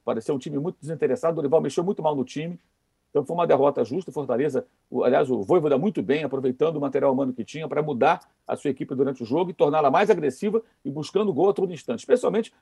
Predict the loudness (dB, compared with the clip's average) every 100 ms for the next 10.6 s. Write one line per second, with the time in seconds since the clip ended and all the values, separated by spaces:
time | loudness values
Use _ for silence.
0 | -4 2 2 2 0 2 6 6 6 0
1 | _ _ -8 4 4 6 4 2 -6 _
2 | -10 -8 -10 -14 _ -8 -2 -2 -2 -4
3 | -4 -2 0 -2 -2 0 6 6 6 _
4 | -4 -2 -2 6 6 8 4 4 _ _
5 | _ _ 0 4 4 4 2 4 4 4
6 | 6 6 6 2 -2 -4 -6 -10 -10 -10
7 | -6 -4 -4 -2 4 4 4 -6 _ _
8 | _ _ 2 2 0 0 0 2 0 0
9 | 2 4 4 2 4 6 8 8 6 0
10 | 0 -2 -6 -4 -6 -8